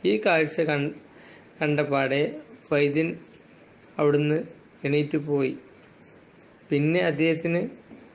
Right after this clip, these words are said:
ആ കുറുന്തോട്ടി താളി ഉപയോഗിച്ചത് കാരണം പിന്നെ അദ്ദേഹത്തിന് തലവേദന ഉണ്ടാവില്ല. അത്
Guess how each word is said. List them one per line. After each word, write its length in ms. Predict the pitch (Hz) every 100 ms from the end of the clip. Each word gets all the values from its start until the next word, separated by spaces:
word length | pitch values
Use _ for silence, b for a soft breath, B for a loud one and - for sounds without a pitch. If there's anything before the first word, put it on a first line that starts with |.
| -
ആ 80 | 156 175
കുറുന്തോട്ടി 580 | 180 - 165 170 175 165
താളി 280 | 160 175 180
ഉപയോഗിച്ചത് 420 | 175 175 170 175 175
കാരണം 340 | 175 170 175 185
പിന്നെ 220 | - 170 175
അദ്ദേഹത്തിന് 420 | 165 170 170 170
തലവേദന 460 | 165 156 160 165 165
ഉണ്ടാവില്ല. 420 | 156 147 139 127 - - - - - - - - - - - - -
അത് 180 | 139